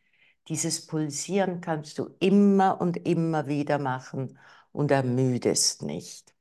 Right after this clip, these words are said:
Das Kreuzbein in den Körper einladen, als Chefwirbel mit allen anderen Wirbeln zum Kronenpunkt hindenken. Oberarme vollkommen entspannen, Handrücken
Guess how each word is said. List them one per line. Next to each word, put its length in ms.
Das 280
Kreuzbein 640
in 140
den 200
Körper 500
einladen, 840
als 240
Chefwirbel 880
mit 300
allen 340
anderen 560
Wirbeln 440
zum 280
Kronenpunkt 1040
hindenken. 1300
Oberarme 800
vollkommen 760
entspannen, 880
Handrücken 1300